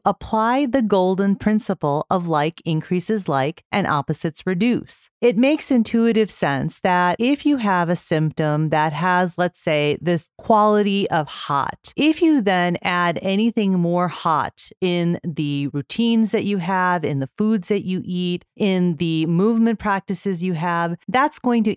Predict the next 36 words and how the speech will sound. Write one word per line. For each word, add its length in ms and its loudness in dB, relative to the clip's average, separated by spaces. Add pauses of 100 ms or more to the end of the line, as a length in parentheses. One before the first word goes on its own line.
(100)
increase 720 0
that 260 -2
symptom, 760 -2
right? 280 0
You 100 0
have 440 0
hot 480 0
and 140 -2
you're 120 -4
adding 300 -2
more 240 -2
hot. 540 -6 (200)
Instead, 880 2
to 200 0
reduce 640 2
and 260 0
balance 560 2
out 300 2
the 200 -2
hot 520 0
of 140 -2
that 220 -2
symptom, 680 -2
you 180 0
need 360 0
to 440 -2
add 400 -2
or 140 -4
cultivate 840 -2 (100)
things 320 2
that 140 0
have 280 -2
the 80 -4
quality 640 -2
of 220 -4
cold. 600 -4